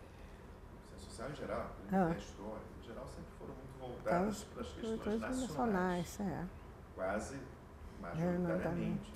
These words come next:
Speaker 1: Raramente você tem um trabalho
Speaker 2: É.
Speaker 1: antropólogo estudando na Ásia,
Speaker 2: É.
Speaker 1: coisas do gênero, ou, enfim, várias dimensões. Na área de relações internacionais, corre o risco de ficar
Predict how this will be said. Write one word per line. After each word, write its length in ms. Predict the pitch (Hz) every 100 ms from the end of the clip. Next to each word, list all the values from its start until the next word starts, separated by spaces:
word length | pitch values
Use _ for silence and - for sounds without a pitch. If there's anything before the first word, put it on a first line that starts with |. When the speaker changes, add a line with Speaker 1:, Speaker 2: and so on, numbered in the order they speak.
| -
Speaker 1:
Raramente 680 | 87 107 107 95 98 226 -
você 260 | - - - -
tem 140 | 196
um 40 | 196
trabalho 400 | - - - - - 190
Speaker 2:
É. 200 | 180 170 - - - -
Speaker 1:
antropólogo 520 | - 101 - 90 92
estudando 600 | 101 - 107 - 95 101
na 360 | 98 120 104 104
Ásia, 240 | 98 - - -
Speaker 2:
É. 100 | 190
Speaker 1:
coisas 280 | 185 175 -
do 180 | - -
gênero, 440 | - - - - - -
ou, 120 | - -
enfim, 260 | - - -
várias 200 | 156 -
dimensões. 480 | - 208 - - - - - - - - - - -
Na 80 | 135
área 120 | 170
de 80 | 170
relações 500 | 165 139 - 95 - -
internacionais, 1040 | 180 202 - 104 101 - 170 107 131 139 208 - - - - -
corre 160 | - -
o 20 |
risco 220 | 120 -
de 120 | - -
ficar 480 | - - - 90